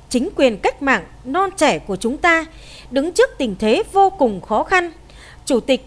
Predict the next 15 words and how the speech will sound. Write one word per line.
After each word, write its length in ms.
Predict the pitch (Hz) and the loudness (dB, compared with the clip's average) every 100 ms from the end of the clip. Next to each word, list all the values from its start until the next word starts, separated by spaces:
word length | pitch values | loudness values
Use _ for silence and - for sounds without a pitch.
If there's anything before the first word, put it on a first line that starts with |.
| - | -2
Hồ 240 | 254 226 | 2 2
Chí 180 | 226 240 | 2 0
Minh 260 | 370 370 359 - - - | 0 -2 -6 -16 -20 -8
cùng 220 | - 269 208 - | -2 -2 -2 -2
toàn 220 | 240 202 | -2 2
Đảng 260 | 214 170 147 - - | 0 0 -8 -20 -8
đã 300 | 226 247 311 480 | 0 0 0 -2
sáng 240 | 311 277 | -2 -2
suốt 320 | - 508 - | 0 -2 2
đề 200 | 277 220 | 2 2
ra 160 | 190 392 | 2 -2
đường 260 | 302 226 | 0 -2
lối 220 | 185 208 302 | 0 -2 -2
đúng 240 | 320 294 | -4 -2
đắn, 260 | 277 262 | -2 -2